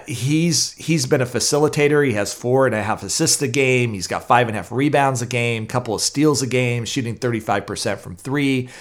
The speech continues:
Uh, he, he just does it all. He makes this team hum. This is, by the way, one of the best college basketball teams I've seen in a really long time. And, and if you're gonna question him, I think you question him on,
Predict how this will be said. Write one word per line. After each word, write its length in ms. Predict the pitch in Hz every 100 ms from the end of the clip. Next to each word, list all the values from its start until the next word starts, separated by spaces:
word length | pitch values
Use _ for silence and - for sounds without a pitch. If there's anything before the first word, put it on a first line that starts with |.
| - -
Uh, 120 | 147 127
he, 340 | 139 131 170
he 260 | 160 - 151
just 320 | 143 180 120
does 240 | 139 156 135
it 80 |
all. 240 | 131 135 131
He 160 | 110
makes 460 | 120 123 131 - -
this 240 | 147 127
team 280 | - 139 123
hum. 520 | 110 135 135 110 101 - - -
This 180 | - 151
is, 80 | 147
by 200 | 123 170
the 80 | 170
way, 120 | 160
one 80 | 135
of 60 |
the 140 | 123 127
best 140 | 123
college 320 | - 127 110
basketball 400 | 123 117 - 104
teams 300 | 98 113 104
I've 140 | 101 95
seen 280 | - 113 110
in 100 | 98
a 60 |
really 260 | 98 101 104
long 300 | 101 101 95
time. 480 | - 139 113 95 98 - - -
And, 280 | 143 143 139
and 240 | 151 151
if 200 | 151 151
you're 120 | 156
gonna 160 | 185 175
question 500 | - 185 202 - 147
him, 220 | 127 127
I 60 | 123
think 200 | 143 131
you 60 |
question 480 | 123 - 165 - 139
him 120 | 123
on, 400 | 120 117 120 113